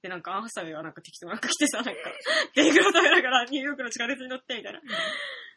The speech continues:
Speaker 1: で、なんかその、なんかあの、ミランダ来るみたいな。
Speaker 2: うん。
Speaker 1: <laughs> ミランダ来るからみんななんか一斉になんか、身の回りを整え始めるみたいなの最高に面白いじゃん。
Speaker 2: うん。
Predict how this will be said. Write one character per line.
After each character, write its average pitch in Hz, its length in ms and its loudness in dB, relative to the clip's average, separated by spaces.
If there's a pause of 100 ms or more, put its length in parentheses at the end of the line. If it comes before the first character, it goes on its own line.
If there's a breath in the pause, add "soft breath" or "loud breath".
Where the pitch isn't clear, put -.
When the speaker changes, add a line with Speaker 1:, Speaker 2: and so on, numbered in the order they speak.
(500 loud breath)
Speaker 1:
で、 196 80 -12
な 190 140 -8
ん - 20 -14
か 185 120 -16
そ 175 120 -14
の、 165 260 -14 (2000)
な 170 100 -10
ん - 20 -14
か 156 140 -10
あ 147 60 -14
の、 151 160 -18
ミ 196 120 -12
ラ 190 120 -4
ン 170 40 -6
ダ 170 80 -8
来 175 100 -12
る 160 80 -14
み - 60 -20
た - 80 -16
い - 40 -18
な。 - 160 -20
Speaker 2:
う - 40 -20
ん。 170 180 -16
Speaker 1:
<laughs> 254 80 -8
ミ 285 60 4
ラ 370 100 6
ン 359 40 4
ダ 359 100 4
来 330 100 2
る 302 80 4
か - 100 0
ら 247 100 4
み 254 120 -2
ん - 20 -6
な 294 80 -2
な 254 100 0
ん 269 40 -6
か 208 100 -10
一 208 140 -8
斉 226 180 -6
に 226 120 -6
な 220 100 -2
ん 214 40 -12
か、 180 260 -10 (440 loud breath)
身 208 100 -6
の 202 100 -2
回 202 160 0
り 202 60 -2
を 196 60 -6
整 202 260 -6
え 208 40 -2
始 208 200 -2
め 208 120 -2
る 180 80 -8
み 165 60 -10
た 165 80 -10
い 151 40 -10
な 151 60 -14
の 165 80 -12
最 185 180 -10
高 202 160 -10
に 208 80 -10
面 208 80 -10
白 214 140 -10
い 160 40 -12
じ - 60 -16
ゃ - 40 -18
ん。 - 100 -20
Speaker 2:
う 160 60 -20
ん。 165 280 -18